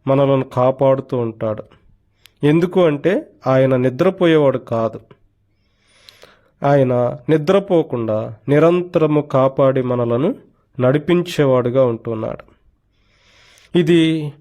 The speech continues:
కీర్తనాకారుని యొక్క అనుభవ జీవితంలో ఆయన అనుభవించి ఈ మాటలు తెలియజేస్తూ ఉన్నాడు.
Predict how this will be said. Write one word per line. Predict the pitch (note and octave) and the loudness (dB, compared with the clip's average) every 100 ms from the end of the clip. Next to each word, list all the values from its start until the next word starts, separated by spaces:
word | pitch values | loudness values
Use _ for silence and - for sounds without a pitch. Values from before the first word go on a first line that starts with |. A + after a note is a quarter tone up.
| _ - | _ 0
కీర్తనాకారుని | G3 G3 G3 F#3+ F#3 F#3 E3 D3+ D3+ | 0 0 0 2 0 0 0 2 0
యొక్క | C#3+ C#3+ C#3 C3 - - | 0 -2 -4 -4 -6 -2
అనుభవ | D3 E3+ E3+ F3+ F3 | 2 2 4 2 2
జీవితంలో | A#2+ D3 D3+ D3 C#3+ C3 B2 A#2 A2+ _ - | -2 0 0 0 -2 -2 -4 -4 -8 _ -4
ఆయన | C3 C3+ B2 | 0 2 0
అనుభవించి | B2 C3+ C#3+ D3 C#3+ C#3+ A3+ - _ _ _ _ _ - | 0 2 2 2 -2 -2 -4 -6 _ _ _ _ _ 0
ఈ | D#3 | 2
మాటలు | D3 C#3+ F3 F3+ F3+ | 4 2 2 0 0
తెలియజేస్తూ | E3 D3+ C3+ C#3 C3+ C3+ C3+ - | 0 0 0 0 0 -2 -2 -4
ఉన్నాడు. | A#2+ A#2 A2+ A2 C3+ | -2 0 -2 -4 -8